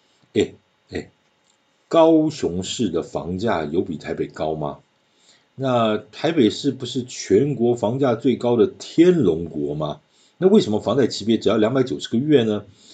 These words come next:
不是说房价越高要还得越久吗？你说高雄现在房子三四十万，好了，对了，很厉害的，有那种五六十万、六七十万的那种豪宅。我想我们一般人不去谈这些豪不豪宅的东西，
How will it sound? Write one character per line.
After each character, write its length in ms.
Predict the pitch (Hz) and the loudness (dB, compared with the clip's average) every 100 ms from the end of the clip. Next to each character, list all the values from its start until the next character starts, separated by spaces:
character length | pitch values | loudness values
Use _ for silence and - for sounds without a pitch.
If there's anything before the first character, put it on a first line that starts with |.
| - _ | -20 _
不 140 | - 180 | -2 0
是 60 | |
说 100 | 175 | 0
房 200 | 170 143 | 0 0
价 140 | 165 165 | 0 -2
越 260 | 151 165 | 2 4
高 220 | 131 151 156 | 4 4 2
要 60 | |
还 260 | 143 - 113 | 0 -2 -2
得 60 | 156 | -2
越 320 | 170 156 90 | 4 4 2
久 440 | - - 82 69 | -8 2 2 2
吗？ 340 | 69 95 110 - _ _ _ - - - _ | -2 -2 -2 -10 _ _ _ -20 -20 -20 _
你 140 | 87 | -10
说 180 | 92 185 | 2 2
高 220 | 185 185 | 6 2
雄 160 | 180 110 | 2 -2
现 160 | - 120 | -2 -2
在 100 | 98 | -4
房 300 | - 95 92 | -4 -4 -6
子 100 | 76 | -10
三 320 | - 135 135 | -4 -2 -2
四 280 | 135 135 117 | -4 -4 -4
十 180 | - | -2
万， 480 | 101 120 95 78 76 73 _ _ | -4 -2 -4 -8 -12 -16 _ _
好 180 | - 90 | -6 -4
了， 140 | 80 73 | -4 2
对 180 | 139 | 4
了， 140 | 104 80 | 4 0
很 200 | 85 104 | -6 -2
厉 160 | 160 | 2
害 160 | 139 131 | 4 4
的， 100 | 98 | 2
有 180 | 82 92 | 2 0
那 100 | 113 | -2
种 140 | 95 | -2
五 160 | 76 92 | -2 2
六 120 | 110 | 2
十 120 | 95 | 2
万、 240 | 107 92 92 | -2 -2 -2
六 120 | 107 | -2
七 160 | 104 | -4
十 120 | 101 92 | -6 -2
万 160 | 101 | 0
的 80 | 85 | -2
那 60 | 90 | -6
种 160 | 90 | -8
豪 240 | - 87 90 | -8 -6 -6
宅。 260 | 90 85 - - - - | -6 -8 -12 -20 -20 -10
我 100 | - | -4
想 160 | 151 107 | 0 0
我 80 | 85 | 0
们 120 | 131 | -4
一 60 | 147 | -4
般 220 | 147 151 | -4 -4
人 180 | 98 92 | -4 -6
不 160 | 101 | -10
去 120 | 104 143 | -6 -8
谈 280 | 73 87 | -6 -8
这 60 | 104 | -4
些 100 | 110 | -4
豪 220 | 98 - | -6 -6
不 120 | - 92 | 0 0
豪 200 | 80 95 | 2 -2
宅 240 | 87 80 | -2 -4
的 80 | 82 | -6
东 180 | 87 87 | -8 -8
西， 260 | 87 90 | -8 -10